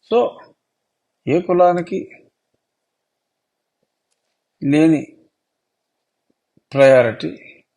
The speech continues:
సరే, ఆయన స్వకులం అని, అని అనుకుంటుండవచ్చు. But ఏదైనా అక్కడ నిన్న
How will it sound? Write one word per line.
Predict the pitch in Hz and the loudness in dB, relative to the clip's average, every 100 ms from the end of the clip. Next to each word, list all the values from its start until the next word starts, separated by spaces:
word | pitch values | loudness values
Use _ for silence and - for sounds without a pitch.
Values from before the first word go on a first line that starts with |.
| _ _ _ _ _ _ _ _ _ - | _ _ _ _ _ _ _ _ _ -4
సరే, | 302 311 - _ _ _ _ _ _ _ - | -4 -4 -12 _ _ _ _ _ _ _ -4
ఆయన | 175 185 180 - - - _ _ _ | 2 2 0 -8 -18 -20 _ _ _
స్వకులం | - 139 151 151 147 - | -8 -6 -4 -4 -6 -10
అని, | 135 131 - _ _ _ _ _ _ - | -10 -12 -18 _ _ _ _ _ _ -10
అని | 127 | -6
అనుకుంటుండవచ్చు. | 131 127 135 135 131 135 135 254 285 _ _ _ _ - | -6 -6 -8 -6 -8 -8 -12 -16 -18 _ _ _ _ -8
But | 143 | -2
ఏదైనా | 156 185 196 208 196 - - _ _ _ _ _ _ - | 2 2 2 0 -8 -14 -20 _ _ _ _ _ _ -16
అక్కడ | - - 233 | -6 0 2
నిన్న | 208 185 202 202 | 2 -2 -2 -4